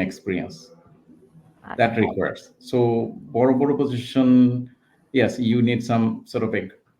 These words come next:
Speaker 1: experience। So এক্সপেরিয়েন্সটা আপনি কোথা থেকে নেবেন? আপনি যদি
Speaker 2: হুম, হুম।
Speaker 1: ছোট জব না করেন, অবশ্যই বাংলাদেশের যদি কোনো অভিজ্ঞতা থাকে, অবশ্যই ওটা ইউজ করা যাবে। That also applicable। But আমি
Speaker 2: আচ্ছা।
Speaker 1: বলবো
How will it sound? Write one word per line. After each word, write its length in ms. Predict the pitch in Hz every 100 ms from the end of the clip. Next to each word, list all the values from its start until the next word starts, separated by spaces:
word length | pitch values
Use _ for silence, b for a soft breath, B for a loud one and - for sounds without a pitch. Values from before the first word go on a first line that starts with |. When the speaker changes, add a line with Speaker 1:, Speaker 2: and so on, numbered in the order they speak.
| _ 123
Speaker 1:
experience। 400 | 117 123 107 -
So 100 | 113
এক্সপেরিয়েন্সটা 480 | 110 - 127 127 123
আপনি 160 | 123
কোথা 280 | 127 127 123
থেকে 160 | 113 107
নেবেন? 180 | 101 101
আপনি 240 | 98 110
যদি 240 | 98 98
Speaker 2:
হুম, 100 | 101 - -
হুম। 80 | 175
Speaker 1:
ছোট 520 | 113 - 110 104 101
জব 180 | 98 101
না 160 | 101
করেন, 200 | 101 98
অবশ্যই 540 | 98 101 113 151 147 147 b b
বাংলাদেশের 560 | 113 113 110 110 - 104
যদি 500 | 113 107 110 110 107 - -
কোনো 140 | 113
অভিজ্ঞতা 480 | 101 98 98 107 110 110 -
থাকে, 200 | 95 98
অবশ্যই 360 | 98 107 110
ওটা 180 | 98 92
ইউজ 240 | 92 92
করা 220 | - 90 90
যাবে। 320 | 87 85 85 _ _ _ _ _ _ _ _ -
That 140 | 98
also 340 | 95 90 - 90 92 -
applicable। 500 | - 95 92 80 - _ _ _ _ _ _ _ _ _ _
But 160 | 107 98
আমি 180 | 185 110
Speaker 2:
আচ্ছা। 140 | -
Speaker 1:
বলবো 200 | 113 113